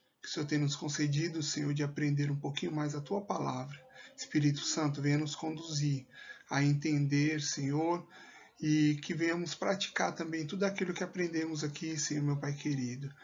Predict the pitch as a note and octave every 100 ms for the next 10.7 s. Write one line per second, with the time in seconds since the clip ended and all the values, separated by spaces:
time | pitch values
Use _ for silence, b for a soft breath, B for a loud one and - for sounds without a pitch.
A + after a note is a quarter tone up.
0 | B - C#3+ C#3+ D#3 E3 E3+ D#3+ C#3 D3
1 | D3 D3 C#3+ - F3+ E3 D#3 D3+ C#3+ D3+
2 | D3+ D3+ D3 - B2 C3 - B B B
3 | - D3+ D3+ D#3 D#3+ D3 C#3+ - E3 D3
4 | D3 C#3+ C#3 B2+ C#3+ E3 E3+ D3+ C3+ C3
5 | D#3 E3+ D#3+ - C#3+ - C#3+ C3+ B2+ C3+
6 | E3 F3 E3+ - B B B D3+ F3 F3+
7 | F3+ F3+ F#3 F3 F3+ F3 D3+ C#3 B2+ B2+
8 | B2+ - B B - D3 D3 D3 D3 -
9 | - C#3+ C#3+ D3+ D3 C#3+ D#3 D3+ C#3 C#3+
10 | C#3+ D3+ D3 - - - -